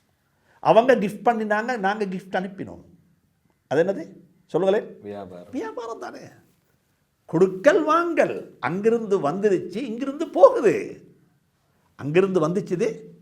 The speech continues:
Speaker 1: இங்கிருந்து
Speaker 2: போகுது.
Speaker 1: போகுது. அது ஒரு வியாபாரம். அது யாரும் செய்வாங்க? அது குடும்பத்தை சேர்ந்து வாழுவது என்பதற்கு அர்த்தம் அதல்ல. அங்களே நீங்களே வந்து போறேன்டா அது என்ன செய்யும்?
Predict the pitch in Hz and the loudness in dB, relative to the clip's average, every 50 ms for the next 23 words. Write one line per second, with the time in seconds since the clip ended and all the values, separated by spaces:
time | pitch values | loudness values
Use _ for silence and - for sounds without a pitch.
0 | _ _ - 151 170 190 214 220 220 226 294 277 269 - - - - 110 101 92 | _ _ -6 -4 2 4 6 6 6 8 8 8 8 6 -8 -14 -14 -12 -12 -12
1 | 82 - - - - 320 370 - 233 165 - - 190 233 311 330 349 330 330 330 | -14 -16 -12 -4 -4 -4 -4 -4 -8 -12 -10 -8 -6 -4 -4 -4 -4 -2 0 0
2 | 466 508 453 415 403 311 190 - - - - _ _ _ _ _ _ _ _ _ | 0 0 0 -2 -4 -6 -6 -8 -14 -20 -20 _ _ _ _ _ _ _ _ _
3 | _ _ _ _ _ _ _ _ _ _ _ - - - 277 339 339 330 311 294 | _ _ _ _ _ _ _ _ _ _ _ -4 0 2 2 2 2 0 0 -2
4 | 254 226 - 190 240 277 302 370 539 523 - 302 277 240 190 143 113 90 - - | -2 -4 0 4 6 8 8 8 6 6 2 -2 -2 0 0 -2 -2 -6 -14 -16
5 | - - - _ - 175 233 269 240 240 - - 262 302 311 330 339 330 311 285 | -18 -20 -16 _ -8 -4 -4 -4 -6 -6 -6 -4 -4 -4 -2 -4 -6 -4 -6 -8
6 | 285 262 285 294 302 302 277 269 269 262 269 277 285 277 269 262 277 269 262 262 | -6 -4 -6 -4 -4 -4 0 2 2 2 2 0 0 0 0 0 0 -4 -4 -2
7 | 262 262 262 262 226 220 247 240 - 277 262 220 214 226 247 240 196 - - - | -2 -2 -2 -2 -4 -4 -4 -4 -4 -4 -2 -2 -2 -4 -4 -8 -10 -12 -14 -18
8 | - - _ _ _ _ _ _ _ _ _ _ _ _ _ _ _ _ _ _ | -20 -20 _ _ _ _ _ _ _ _ _ _ _ _ _ _ _ _ _ _
9 | _ _ _ _ _ _ - 127 170 196 202 240 247 269 269 247 247 254 277 269 | _ _ _ _ _ _ -6 -4 -2 0 2 4 4 4 4 2 0 2 2 4
10 | 285 277 285 277 277 277 247 269 277 277 277 285 285 320 269 277 302 294 285 294 | 4 4 0 0 -2 -2 -2 0 0 0 0 -2 -2 -2 -4 -4 -4 -8 -10 -10
11 | 320 - 277 269 285 247 - 415 240 165 107 85 - - | -12 -12 -6 -4 -4 -2 -2 -2 -6 -6 -8 -10 -12 -16